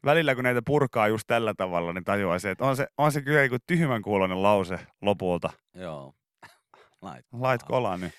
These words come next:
Speaker 2: Hei, tota, miten se meni siis? Se on yksi parhaista murretarinoista, mitä mä oon ikinä kuullut, se, että kun joku oli jostain pohjoisesta tullut Helsinkiin ja päättäneet sitten porukalla, että ei vaan sitten,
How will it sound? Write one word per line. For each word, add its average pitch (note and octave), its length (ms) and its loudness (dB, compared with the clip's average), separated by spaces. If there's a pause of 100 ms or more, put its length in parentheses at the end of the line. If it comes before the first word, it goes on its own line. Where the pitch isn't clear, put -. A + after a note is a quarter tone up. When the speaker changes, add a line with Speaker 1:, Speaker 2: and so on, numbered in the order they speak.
(260)
Speaker 2:
Hei, C3 160 2
tota, B2+ 300 -6 (380)
miten C4+ 300 -8
se F#3+ 80 -4
meni F3 300 -4
siis? G#2 380 -10
Se B2+ 100 -10
on D3 60 -8
yksi - 140 -14
parhaista C#3+ 440 -4
murretarinoista, G#2+ 880 -8
mitä F#2+ 200 -8
mä F#2+ 100 -8
oon F#2+ 80 -8
ikinä G2+ 340 -10
kuullut, F#2+ 300 -10
se, F#2 160 -10
että E2 160 -14
kun D#2+ 120 -14
joku F#2 240 -10
oli E2+ 120 -8
jostain E2 360 -12
pohjoisesta F#2 560 -10
tullut E2+ 300 -12 (500)
Helsinkiin A2+ 560 -4
ja F2+ 80 -6
päättäneet F#2 540 -4
sitten F#2+ 280 -12
porukalla, F#2+ 460 -6
että F2 180 -12
ei G2+ 180 -6
vaan C#3 380 2 (360)
sitten, A2+ 460 -4